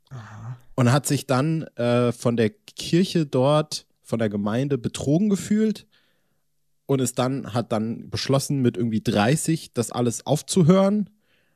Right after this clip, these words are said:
Speaker 2: ist dann wieder zurück nach London und hat einfach angefangen zu fotografieren. <laughs> Und, äh, der Typ ist, ich, ich kann gar nicht beschreiben, wie,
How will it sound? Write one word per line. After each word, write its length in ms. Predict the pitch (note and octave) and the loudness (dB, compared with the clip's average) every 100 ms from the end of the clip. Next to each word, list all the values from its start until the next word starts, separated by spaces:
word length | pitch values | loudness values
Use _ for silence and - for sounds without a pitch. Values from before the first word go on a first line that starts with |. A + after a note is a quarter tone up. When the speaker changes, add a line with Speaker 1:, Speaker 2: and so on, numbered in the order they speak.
| _ _ _ | _ _ _
Speaker 2:
ist 200 | B2 - | -4 0
dann 360 | B2 C3 B2 A2 | 0 0 -2 0
wieder 220 | A#2+ A2+ | 2 2
zurück 280 | - A#2+ - | 2 -2 0
nach 160 | G2 | 0
London 680 | G#2 B2+ F3+ G3+ G#3 A3 G3+ - _ _ _ _ _ | 4 4 6 6 6 4 0 -6 _ _ _ _ _
und 120 | B2+ | 2
hat 100 | B2+ | 2
einfach 200 | G#2+ C3 A2 | 2 0 0
angefangen 340 | B2+ B2+ A#2+ | -2 -2 -2
zu 100 | - | -2
fotografieren. 680 | C3 B2 A#2+ - G#2+ F2 E2 C#3+ | -4 -2 -2 -2 -2 -2 -4 -12
<laughs> 1400 | - - - _ _ _ - - - - - - - | -14 -18 -20 _ _ _ -20 -20 -16 -14 -14 -16 -6
Und, 420 | C#3+ C#3 C3+ C3 - | 0 2 2 -2 -4
äh, 600 | B2+ B2 A#2+ B2 A#2+ A#2+ - _ | -4 -2 0 -2 -4 -6 -12 _
der 380 | _ A2 C3+ B2+ | _ -6 -4 -2
Typ 420 | - F3+ G#3 - - | 0 2 2 0 -10
ist, 500 | E3+ D#3+ - - - _ _ _ _ _ - | -2 -2 -2 -6 -10 _ _ _ _ _ -14
ich, 160 | C#3+ | -10
ich 180 | C#3 - | -8 -6
kann 140 | E3 D#3 | -4 0
gar 100 | D3 | -2
nicht 140 | C#3 | -2
beschreiben, 580 | B2+ - C3+ C#3+ C3+ A#2+ | -8 -4 0 0 -2 -2
wie, 380 | D#3+ C3+ G3+ | -2 0 -2